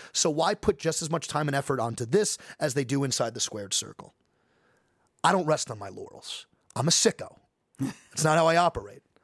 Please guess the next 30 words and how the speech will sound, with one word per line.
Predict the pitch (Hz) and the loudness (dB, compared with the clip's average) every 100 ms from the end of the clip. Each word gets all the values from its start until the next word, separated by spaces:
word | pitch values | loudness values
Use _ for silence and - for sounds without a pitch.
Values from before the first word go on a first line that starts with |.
| _ - | _ -2
I | |
wasn't | 123 139 156 | 2 2 2
raised | 170 185 131 | 4 2 0
that | 107 101 | -8 -12
way. | - - _ _ _ _ _ _ _ _ - | -18 -20 _ _ _ _ _ _ _ _ 2
Um, | 151 143 135 127 123 123 - _ _ _ - - _ - | 6 6 4 0 -6 -8 -12 _ _ _ -14 -14 _ 0
I | 139 | 2
was, | 135 - | 2 2
I | 151 | 0
was | 151 123 | 0 0
raised | 160 165 | 0 0
to | 147 | 0
be | 151 | 0
able | 156 151 | 0 0
to | 139 | 0
look | 123 151 | 0 -2
people | - 151 139 | 0 -2 -2
in | |
the | 135 | -2
eye | 135 131 | -2 -2
and | 120 | -2
say, | 120 | -2
"I'm | 120 | 0
better | 120 117 | -2 -2
than | 113 | -4
you, | 107 | -6
and | 104 | -10
you | 101 | -10
know | 101 | -12
it," | - | -16